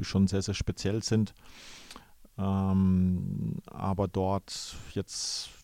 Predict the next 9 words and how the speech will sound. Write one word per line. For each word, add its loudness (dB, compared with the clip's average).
die -4
eine 4
Besonderheit 2
rauszupicken, 2
fällt -4
mir -2
aktuell -6
jetzt -8
schwer. -10